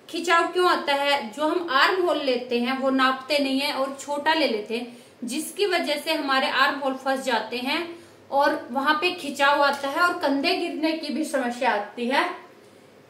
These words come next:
मेन जो तरीका था वो मैंने आपको समझा दिया है। आप देख सकते हो अब क्या गलतियां करते हो।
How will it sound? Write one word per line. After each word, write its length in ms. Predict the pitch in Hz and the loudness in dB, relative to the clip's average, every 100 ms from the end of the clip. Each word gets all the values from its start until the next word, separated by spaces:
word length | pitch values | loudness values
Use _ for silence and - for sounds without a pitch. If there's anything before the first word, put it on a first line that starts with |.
| - | -12
मेन 540 | 247 262 330 381 466 - | -4 0 2 4 2 0
जो 220 | 403 427 - | 0 -2 0
तरीका 400 | 359 311 - 349 349 | 0 0 2 0 2
था 80 | 349 | -2
वो 140 | 339 | -2
मैंने 220 | 302 294 285 | -2 -4 -4
आपको 280 | 277 277 | -4 -4
समझा 480 | 262 240 226 233 294 | -4 -6 -8 0 2
दिया 240 | 320 349 349 | 2 2 2
है। 220 | 330 330 | 2 0
आप 260 | 320 254 - | 0 -4 0
देख 180 | 254 311 | 0 0
सकते 320 | - 330 - | -2 -6 -6
हो 140 | 320 320 | -2 0
अब 360 | - 247 - - - | 0 -4 -6 -16 -2
क्या 220 | 320 370 | 4 4
गलतियां 480 | 359 302 - 285 262 | 4 -2 -2 -2 0
करते 300 | 262 240 254 | 0 -2 0
हो। 320 | 254 254 254 | 0 0 -4